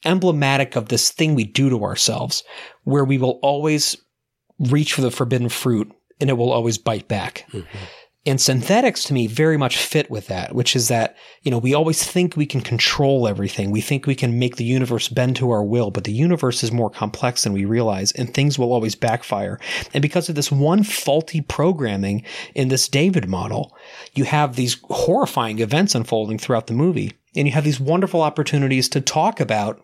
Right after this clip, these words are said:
Speaker 1: what creation actually means, right? What it means to create versus to be created. What it means to be the Pinocchio wanting to be the real boy. Like, you know, earlier when you were showing me the Pinocchio, uh, marionette in the back.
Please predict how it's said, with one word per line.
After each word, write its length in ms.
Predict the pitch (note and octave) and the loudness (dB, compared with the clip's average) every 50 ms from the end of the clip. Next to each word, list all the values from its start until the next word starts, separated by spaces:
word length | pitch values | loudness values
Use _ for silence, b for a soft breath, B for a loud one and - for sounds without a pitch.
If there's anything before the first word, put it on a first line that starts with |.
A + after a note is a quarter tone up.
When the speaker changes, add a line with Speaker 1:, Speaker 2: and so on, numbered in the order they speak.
| _ - | _ -2
Speaker 1:
what 180 | C3 C3 C3 | -2 -2 -2
creation 460 | - - C3+ B2+ B2+ B2+ - - C3+ | -2 -2 0 2 2 2 0 0 0
actually 340 | C3 B2+ B2+ - - C#3 B2 | 0 0 0 -2 -2 0 0
means, 560 | A#2 A#2+ C3 E3+ A3 G3 A2 F#2+ G2 - - | 2 2 4 4 4 4 2 0 -4 -6 -4
right? 300 | - A#2 B2 C#3+ D#3+ - B B B B B B B | -2 0 0 0 -2 -4 B B B B B B B
What 140 | B C3 B2 | B -2 0
it 80 | C3+ B2+ | 0 0
means 220 | B2+ C#3 C#3+ - | 2 0 0 0
to 100 | - D3 | 0 -2
create 500 | - - - D3 B2+ C3 D3 D#3 C#3+ F#2+ | -4 -2 -2 0 2 2 2 2 0 0
versus 380 | A2 G#2+ A#2+ A#2+ A2+ - - A#2+ | -2 -2 -2 -2 0 -2 -4 -2
to 120 | - - A2 | -4 -4 -2
be 120 | A#2+ A#2+ | -2 -2
created. 640 | A#2 - - D3 B2 B2 B2+ C#3 C#3 B2+ A#2 A#2+ - B B B B B B B B - | -2 -2 -2 -2 0 0 0 0 -2 -2 -4 -6 -8 B B B B B B B B -2
What 120 | C3 C3 | 0 0
it 60 | C3+ | 2
means 300 | C3+ B2+ C3 C3 B2+ - | 2 2 0 0 0 -2
to 80 | - C3 | -2 -2
be 160 | A#2 D#3+ D#3+ | 0 2 2
the 100 | C#3 C3+ | 0 0
Pinocchio 640 | - - - C3 B2+ D3 E3+ - - C3+ A#2+ A#2 A#2+ | -2 -2 0 2 2 2 0 0 -2 -2 0 2 2
wanting 400 | A2+ G#2 G#2+ A2 A#2 C3 C3+ C3 | 2 0 0 0 0 0 0 -2
to 80 | - A#2+ | 0 0
be 120 | C#3 C3+ | 0 2
the 80 | C#3 B2 | 2 2
real 220 | B2+ C3 B2+ B2 | 2 2 2 2
boy. 340 | A#2+ A#2 C#3+ E3 F3 C#3 A#2 | 2 2 2 2 2 2 0
Like, 220 | A2+ G#2+ - - | -4 -8 -8 -4
you 60 | D3 | -2
know, 180 | C3 A#2 A2 - - | 0 0 0 0 0
earlier 300 | B2 C3 C3 B2+ A#2 A2+ | 0 0 2 2 2 2
when 100 | A2+ A2+ | 2 2
you 80 | A2+ | 0
were 40 | A#2 | 0
showing 180 | - - C3 A#2+ | 0 0 0 0
me 40 | A#2+ | 0
the 100 | A#2 A#2 | -2 -2
Pinocchio, 600 | - C3+ C#3+ D#3+ E3 D3+ B2+ A2 G#2+ G#2+ G#2 - - | -2 0 0 2 2 2 0 0 0 -2 -4 -6 -6
uh, 160 | C#3 B2 G#2+ | -4 -2 -2
marionette 400 | G#2+ A2+ A2 A2 A2+ A2+ G#2+ A2 | 0 0 0 0 0 0 0 -2
in 60 | A2+ A2+ | -2 -2
the 40 | |
back. 260 | G#2 G#2+ G#2 G#2 - | -2 -2 -2 -4 -4